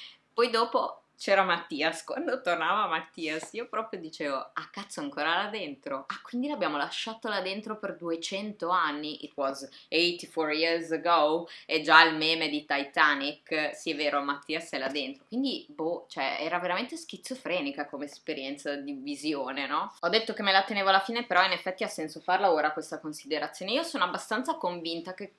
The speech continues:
questo sia anche dovuto al fatto che loro erano abbastanza convinti che Netflix, eh, gli avrebbe tagliato la serie, e quindi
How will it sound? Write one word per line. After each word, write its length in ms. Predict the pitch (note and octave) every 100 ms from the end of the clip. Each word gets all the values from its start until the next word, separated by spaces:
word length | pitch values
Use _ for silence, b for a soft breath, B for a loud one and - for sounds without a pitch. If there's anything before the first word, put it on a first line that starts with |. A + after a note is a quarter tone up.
| _
questo 560 | A3 D#3+ - - F3+
sia 220 | F3 C4+ F#3+
anche 260 | D#3+ G#3+
dovuto 320 | G#3 D#3+ D#3+
al 80 | E3+
fatto 300 | - C3+ -
che 120 | -
loro 140 | D#3+ B2+
erano 240 | C#3 C3+ C#3+
abbastanza 640 | C#3+ D3 - D#3+ F3+ D3+
convinti 680 | - C3+ B2+ B2+ B2+ D3 - B B B -
che 80 |
Netflix, 1000 | G3 A3 - E3+ D3 C#3+ - - E3+ E3+ -
eh, 300 | D#3 D#3 D3+
gli 80 | F3
avrebbe 420 | E3 C#3 C#3+ -
tagliato 540 | D3 C#3 C3+ B2 -
la 100 | C3
serie, 480 | B2+ B2+ B2+ B2+ C3 B B B B
e 160 | A#3 A#3
quindi 680 | C4+ A#3+ A#3 A#3 B3 C#4